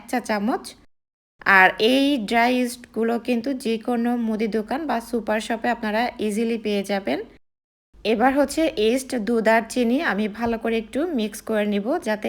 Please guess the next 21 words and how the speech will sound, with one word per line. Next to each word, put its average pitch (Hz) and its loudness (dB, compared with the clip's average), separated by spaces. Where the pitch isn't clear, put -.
অ্যাক্টিভ 214 -4
হতে 208 -4
পারে। 190 0
আর 202 2
সমস্ত 247 0
উপকরণগুলো 247 0
আপনারা 226 2
প্লিজ 254 0
একটু 226 -6
মেজারমেন্ট 220 0
কাপ 214 0
দিয়ে 240 0
মেপে 240 0
নেওয়ার 208 0
চেষ্টা 208 -8
করবেন, 202 -4
তাহলেই 233 2
কিন্তু 277 -2
রেসিপি 240 0
পারফেক্ট 220 -2
হবে। 214 -2